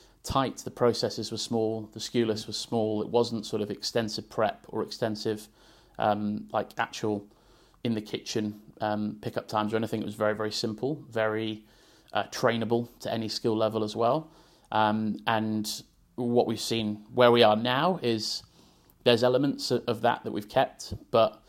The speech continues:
it's more restaurant focused. It's more that dine-in experience. And I think going from a hundred and twenty to then sixty, which were the better operators, down to thirty, which were the even better operators, and perfecting our model, perfecting our menu and process, and then now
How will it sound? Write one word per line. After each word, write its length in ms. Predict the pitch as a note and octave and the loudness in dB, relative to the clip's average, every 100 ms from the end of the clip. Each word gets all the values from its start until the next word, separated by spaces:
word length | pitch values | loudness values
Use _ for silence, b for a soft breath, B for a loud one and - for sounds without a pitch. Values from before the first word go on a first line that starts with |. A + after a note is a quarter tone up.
| b b - | b b -8
it's 240 | - - | -6 -2
more 240 | A2+ G#2+ | 0 2
restaurant 420 | G#2 A2+ - A2+ - | 2 -2 0 -6 -4
focused. 420 | G#2 G#2 A2 - | -6 -6 -8 -6
It's 220 | G#2+ - | -8 -6
more 160 | A2+ G#2+ | -4 -2
that 160 | G#2 | -2
dine-in 340 | - G#2 G#2+ G#2 | 0 -2 -2 -8
experience. 680 | - - G#2+ G#2 G#2 - - | -10 -4 0 0 -2 -6 -6
And 100 | G#2 | -4
I 40 | |
think 380 | G2+ A2 - - b b b b | -4 -6 -8 -16 b b b b
going 240 | A#2+ A2+ | 2 2
from 160 | G#2+ A2+ | 0 -4
a 40 | |
hundred 240 | G#2+ A2 G#2+ | -4 -4 -4
and 100 | G#2+ | -2
twenty 280 | A#2+ A2 G#2+ | -2 -2 -4
to 160 | G#2 | -6
then 200 | G#2+ G#2+ | -2 -2
sixty, 540 | G#2+ G#2+ - - G#2+ - b b | -2 -8 -6 -4 -4 -6 b b
which 160 | - - | -12 -4
were 80 | |
the 60 | G#2+ | -2
better 280 | G#2+ G#2 G#2+ | 2 4 4
operators, 540 | G#2+ A2 G#2+ G#2 G#2 | 2 0 -2 -2 -10
down 240 | G#2+ G#2+ G#2 | -4 -4 -4
to 100 | A2+ | -6
thirty, 420 | A2+ A2+ - A2+ | -2 -2 -4 -8
which 220 | - - | -8 -8
were 60 | A2 | -6
the 100 | A2+ | -6
even 180 | A2 | -4
better 240 | G#2+ - A2 | -2 -2 -2
operators, 540 | A2 A2+ A2+ A#2 G#2+ | -4 -4 -4 -4 -6
and 160 | A2 G#2+ B B B - | -6 -10 B B B -12
perfecting 600 | A2+ - - - A2 A2 | -8 -4 -6 -4 -4 2
our 120 | G#2+ | 2
model, 420 | A2 A2 D3+ F#3 - | 2 0 0 -2 -8
perfecting 460 | G#2+ A2 - A2+ | -6 -6 -6 -8
our 100 | G#2+ | -6
menu 460 | G#2+ A2 A#2 C#3+ F3+ - b b b b | -6 -6 -2 -2 -2 -8 b b b b
and 100 | A#2 | -10
process, 680 | - B2 A#2+ D3 D#3 - - - | 4 4 4 0 0 -4 -6 -8
and 160 | A2 A2 | -6 -4
then 160 | A2 | -2
now 380 | A2 A2 G#2+ G#2+ | 0 0 0 -2